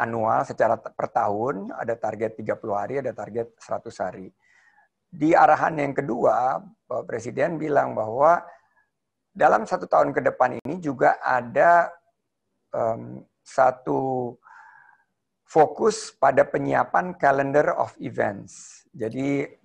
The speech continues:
tentang events-events yang beliau terjemahkan. Waktu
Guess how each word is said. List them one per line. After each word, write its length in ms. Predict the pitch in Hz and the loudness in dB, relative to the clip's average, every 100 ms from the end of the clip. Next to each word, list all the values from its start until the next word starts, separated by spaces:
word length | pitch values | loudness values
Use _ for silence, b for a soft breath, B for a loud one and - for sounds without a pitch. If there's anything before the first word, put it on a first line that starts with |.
| _ | _
tentang 440 | 123 123 156 156 180 | -12 0 2 2 -2
events-events 1080 | 131 135 135 123 - 123 127 165 180 - - b b b _ | 0 2 0 -2 -6 0 0 0 -2 -10 -20 b b b _
yang 680 | 139 147 143 135 135 131 117 - _ _ _ | 2 6 6 4 -2 -6 -10 -16 _ _ _
beliau 640 | 113 120 123 135 151 160 | -6 -4 4 6 6 2
terjemahkan. 680 | 156 127 139 147 143 120 107 | -2 -2 0 -2 -2 -4 -4
Waktu 300 | 123 117 - | -6 -6 -6